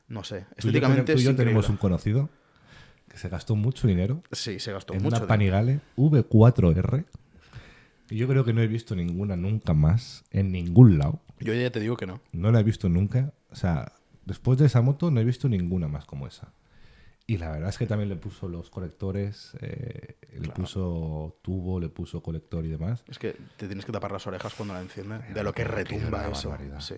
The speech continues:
Speaker 2: Ibas
Speaker 1: es
Speaker 2: con los alerones que llevaba. Aquello parecía que volaba, tú.
Speaker 1: Sí. Poco le falta.
Speaker 2: Parecía un avión.
Speaker 1: Sí, sí.
Speaker 2: Sonaba como un avión, parece un avión, es un avión.
Speaker 1: Tal cual. No, no, la verdad es que la moto es preciosa y al, al presentar la versión de treinta aniversario,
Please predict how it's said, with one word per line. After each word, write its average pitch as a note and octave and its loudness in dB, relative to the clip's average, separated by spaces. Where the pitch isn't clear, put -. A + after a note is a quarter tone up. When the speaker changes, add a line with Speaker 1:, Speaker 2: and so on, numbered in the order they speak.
Speaker 2:
Ibas D#2 -6
Speaker 1:
es - -20
Speaker 2:
con E2+ -10
los - -12
alerones D2 -14
que D#2 -14
llevaba. D2+ -10
Aquello G2+ -12
parecía F#2+ -12
que F2 -12
volaba, C#2+ -12
tú. D2 -12
Speaker 1:
Sí. G2 -10
Poco A#2+ -2
le G2+ 0
falta. G#2 -4
Speaker 2:
Parecía B2 0
un D#3+ 2
avión. D3 0
Speaker 1:
Sí, A#2+ -6
sí. G2+ -8
Speaker 2:
Sonaba C#3 6
como C3+ 8
un B2+ 8
avión, D#3 6
parece C#3 0
un C#3+ 0
avión, D#3 0
es C#3+ 0
un F3 0
avión. C#3 -4
Speaker 1:
Tal A#2 -6
cual. G2 -4
No, A2 -2
no, F#2+ 2
la F#2 2
verdad F#2+ 0
es - -6
que A#2+ -4
la G#2 -2
moto G#2 -4
es - -10
preciosa A#2 -4
y G2 -6
al, F#2+ -4
al F#2+ -2
presentar G#2 -8
la A2 -2
versión G#2+ -6
de G2+ -6
treinta G2+ -6
aniversario, G#2 -6